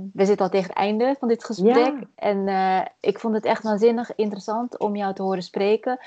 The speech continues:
Speaker 1: Ten eerste over je gevoeligheid als kind, hè, en hoe dat, eh, eigenlijk voor jou, eh, ja, het pad, eh,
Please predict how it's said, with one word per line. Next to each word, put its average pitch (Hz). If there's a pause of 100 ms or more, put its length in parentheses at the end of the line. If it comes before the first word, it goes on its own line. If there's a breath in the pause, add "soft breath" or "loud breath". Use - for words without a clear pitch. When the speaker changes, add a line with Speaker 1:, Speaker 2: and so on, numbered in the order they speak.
(180 loud breath)
Speaker 1:
Ten 214
eerste 226 (280 loud breath)
over 180
je 175
gevoeligheid 226
als -
kind, 262
hè, 226
en 202
hoe 185
dat, 185 (380 loud breath)
eh, 180
eigenlijk 180 (180)
voor -
jou, 185
eh, 160
ja, 165
het 160
pad, - (380)
eh, 175